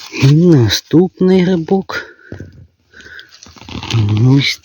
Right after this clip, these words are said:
такий. Червонячок.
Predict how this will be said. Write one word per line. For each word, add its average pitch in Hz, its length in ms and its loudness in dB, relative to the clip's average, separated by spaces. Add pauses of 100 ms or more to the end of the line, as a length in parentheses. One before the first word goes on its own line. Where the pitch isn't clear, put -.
такий. 151 840 -2 (4000)
Червонячок. 104 1160 -2